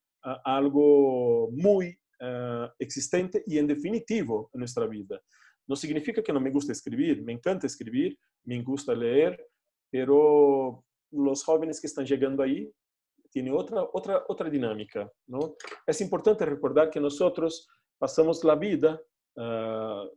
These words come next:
nuestros, nos-, nuestros antepasados, ¿no? Ah, com-, se comunicaban por la historia oral, ¿no? La oralidad era la base.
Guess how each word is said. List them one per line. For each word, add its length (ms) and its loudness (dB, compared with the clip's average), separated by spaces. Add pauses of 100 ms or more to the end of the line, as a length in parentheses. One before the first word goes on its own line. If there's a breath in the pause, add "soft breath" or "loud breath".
nuestros, 800 -4 (120)
nos-, 320 -10
nuestros 420 -4
antepasados, 800 0 (320 soft breath)
¿no? 380 -2
Ah, 580 -2 (580)
com-, 240 -4
se 160 -6
comunicaban 540 -2
por 180 0
la 100 2
historia 440 2
oral, 400 0
¿no? 200 2
La 180 0
oralidad 760 2
era 180 4
la 120 0
base. 500 -6